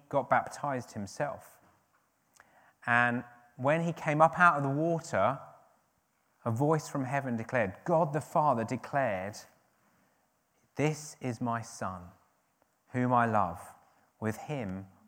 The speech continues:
I am well pleased." We all need to hear that declared over us. And it's God's delight to do that. "This is my child. This is my son or my daughter,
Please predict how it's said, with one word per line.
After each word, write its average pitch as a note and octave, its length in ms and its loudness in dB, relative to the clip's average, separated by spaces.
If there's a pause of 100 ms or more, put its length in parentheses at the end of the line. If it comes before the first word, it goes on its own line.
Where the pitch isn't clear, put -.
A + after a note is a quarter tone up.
(100)
I G#2+ 120 -2
am G2+ 140 -6
well G2+ 200 -4
pleased." F2+ 680 -16 (1700)
We A#2+ 160 -2
all B2 180 -2
need F#2 240 -6
to - 100 -20
hear G2 260 -14
that E2 240 -10
declared F#2 380 -10
over F2 320 -14 (160)
us. - 280 -20 (440)
And G#2 120 -8
it's - 140 -16
God's A2+ 340 -2
delight G2+ 420 -4
to - 100 -18
do F#2+ 200 -12
that. E2+ 260 -16 (400)
"This C3+ 280 -2
is B2+ 160 -6
my G#2+ 180 -2
child. F#2 600 -14 (100)
This A#2+ 200 -8
is C#3+ 160 -10
my B2 140 -2
son B2 500 -6
or A#2 100 -8
my A2+ 200 -10
daughter, F#2 580 -12